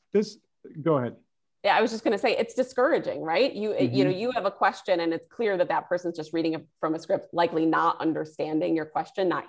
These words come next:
Speaker 2: hearing your question. So that's one of the places where from an improv standpoint, mirroring becomes really helpful, right? Just sort of sharing
Speaker 1: Mm-hmm.
Speaker 2: back, "I wanna make sure I got your question right before jumping into an answer." So, and how, you know, I think that your experience is spot on.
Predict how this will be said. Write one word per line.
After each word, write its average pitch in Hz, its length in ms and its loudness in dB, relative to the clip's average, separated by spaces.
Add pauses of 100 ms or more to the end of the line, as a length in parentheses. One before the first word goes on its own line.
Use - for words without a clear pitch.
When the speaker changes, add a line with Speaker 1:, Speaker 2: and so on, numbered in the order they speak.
Speaker 2:
hearing 175 280 2
your 233 120 0
question. 269 520 -2 (500)
So - 100 -4
that's 233 160 2
one 240 120 2
of 214 60 2
the 180 80 4
places 180 420 0
where 156 140 0
from 160 200 0
an 151 60 -2
improv 170 440 -2
standpoint, 156 520 -4 (320)
mirroring 175 840 4
becomes 165 440 0
really 147 180 -2
helpful, - 560 -6
right? 180 300 4
Just 180 180 -6
sort 180 120 -2
of 156 100 -2
sharing 175 480 4
Speaker 1:
Mm-hmm. 156 100 0
Speaker 2:
back, 170 400 2 (260)
"I - 60 2
wanna 180 240 4
make 165 180 -2
sure - 140 -6
I - 80 2
got - 180 -2
your - 120 -6
question 170 480 -6
right 160 360 0 (240)
before 165 320 -2
jumping 151 380 -4
into 151 640 -4
an - 100 -6
answer." 156 500 -6
So, 156 400 -2 (400)
and 185 140 2
how, 175 120 4
you 170 220 2
know, 160 80 2
I 160 120 -2
think 165 160 -4
that 160 160 -4
your 165 220 0
experience 156 640 -4
is 160 180 -8
spot 147 260 -6
on. 131 280 -8